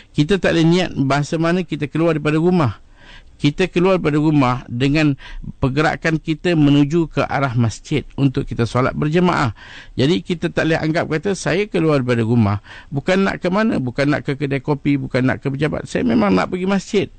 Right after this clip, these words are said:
Memang saya nak solat berjemaah. Saya dah niat dah." Maka kata ulama, itu sebenarnya baru dipanggil azam. Azam kamu belum niat. Niat ni ialah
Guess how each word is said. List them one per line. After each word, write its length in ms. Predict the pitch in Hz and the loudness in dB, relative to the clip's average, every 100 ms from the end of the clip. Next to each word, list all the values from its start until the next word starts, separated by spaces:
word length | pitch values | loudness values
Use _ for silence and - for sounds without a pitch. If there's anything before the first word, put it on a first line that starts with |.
| - - - | -18 -16 -4
Memang 320 | 143 160 208 180 | 0 2 2 2
saya 160 | 160 | 0
nak 100 | 135 | 0
solat 300 | 131 165 - | -2 -2 -2
berjemaah. 640 | 165 160 185 208 175 101 - - - | -2 0 0 0 0 -2 -10 -20 -12
Saya 240 | - 233 | -4 0
dah 80 | 208 | 4
niat 240 | 214 233 220 | 4 2 0
dah." 180 | 208 - - - - - - | -2 -4 -18 -20 -20 -20 0
Maka 320 | 113 117 175 | 0 2 -2
kata 320 | 160 147 156 | -2 0 0
ulama, 480 | 127 113 107 117 - - - - | 2 2 2 2 -2 -12 -20 -8
itu 400 | - 127 - 202 | 0 0 2 2
sebenarnya 640 | 180 147 135 107 98 131 208 - - | 2 2 2 2 2 0 -2 -8 -10
baru 480 | - 117 123 143 170 | -2 2 2 2 0
dipanggil 560 | 135 120 113 117 127 110 | -2 -4 0 0 0 -2
azam. 640 | - 107 95 113 113 95 101 - - - - - _ | -4 -4 -2 -2 -2 -4 -8 -18 -20 -20 -20 -20 _
Azam 400 | 123 120 165 131 | -2 2 0 0
kamu 320 | 143 151 139 | 0 0 0
belum 260 | 113 143 160 | 2 2 4
niat. 160 | 165 101 | 2 2
Niat 320 | 147 196 - | 2 2 2
ni 240 | 196 220 | 0 0
ialah 320 | 147 143 165 | 0 0 0